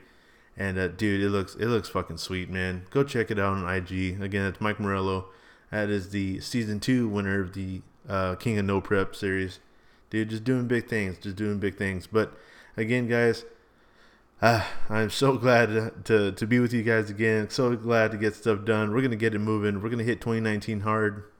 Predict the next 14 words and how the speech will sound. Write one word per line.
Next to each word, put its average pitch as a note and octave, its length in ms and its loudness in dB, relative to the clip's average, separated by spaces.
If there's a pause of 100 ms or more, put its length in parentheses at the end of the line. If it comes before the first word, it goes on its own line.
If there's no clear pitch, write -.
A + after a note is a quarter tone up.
(160)
And, G2 260 -2
uh, F#2+ 300 -2 (840)
let G#2+ 160 0
me A#2+ 80 -2
let A2+ 220 0
you B2 60 -2
know G#2+ 280 2 (240)
where F#2 140 -2
I've A2+ 280 4
been F2+ 360 -2 (100)
these F#2+ 180 -8
last F#2+ 240 -2
couple G#2 300 0
weeks. F2+ 400 -6